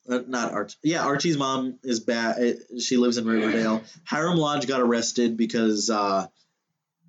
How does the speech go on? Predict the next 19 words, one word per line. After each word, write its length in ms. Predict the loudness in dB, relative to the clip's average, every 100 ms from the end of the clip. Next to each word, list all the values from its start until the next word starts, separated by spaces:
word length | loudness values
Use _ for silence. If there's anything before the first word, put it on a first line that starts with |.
| _ _ _ _ _ _
they 160 | -4 -2
set 240 | -2 -2
up 160 | -2 0
a 80 | -2
fight 500 | -2 -4 -2 -2 -4 _ _ _
between 380 | -6 -4 -4 -4
him 460 | -4 -4 -4 -8 -14 _ _ _ -8
and, 300 | -6 -4 -2
uh, 400 | -2 -2 -4 -4
Archie. 480 | -4 -2 -4 -4 -8 _ _ _ _ _ _ _ _ _ _ _ _
And 920 | -4 -2 -2 0 0 0 0 -4 -8 -14 _ -8
basically 480 | -4 -2 0 0 0
just 220 | -2 2
illegal 340 | 2 2 0
gambling 640 | 0 0 0 0 0 -2 -4
and 580 | -6 -6 -6 -6 -10 -12
underage 440 | -8 -2 0 -2 -4
drinking. 380 | -10 -10 -14
And 80 | -18